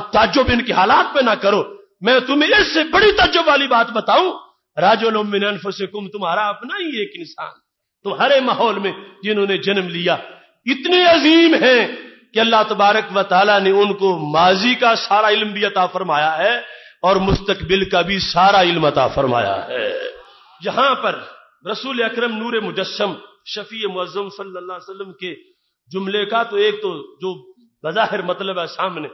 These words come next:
ہر ایک کو سمجھ آ رہا ہے کہ محبوب علیہ الصلوۃ والسلام نے اپنے علم کی وسعت کو بیان کیا، لیکن اگر حقیقت سے اس کی گہرائی میں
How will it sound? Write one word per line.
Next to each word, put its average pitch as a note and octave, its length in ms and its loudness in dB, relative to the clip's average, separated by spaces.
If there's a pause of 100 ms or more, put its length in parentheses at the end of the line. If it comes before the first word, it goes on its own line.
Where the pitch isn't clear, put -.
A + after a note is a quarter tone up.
(160)
ہر D#3 120 -10
ایک F#3 120 -12
کو F#3 100 -10
سمجھ G3 280 -10
آ F3 120 -4
رہا E3 200 -6
ہے B2+ 120 -14 (480)
کہ F3+ 60 -8
محبوب F#3+ 300 -4
علیہ F#3 120 -6
الصلوۃ F3+ 300 -4
والسلام F3+ 400 -6
نے F#3+ 120 -4
اپنے F3 260 -6
علم F#3+ 160 -6
کی E3+ 180 -16
وسعت F3+ 320 -14
کو F#3 100 -10
بیان D3+ 240 -10
کیا، C3+ 200 -14 (560)
لیکن C4 280 0
اگر A#3+ 280 0
حقیقت D#4+ 500 -2
سے A#3+ 160 -8
اس - 140 -10
کی A3+ 160 -8 (140)
گہرائی G3 320 0
میں G3+ 180 -4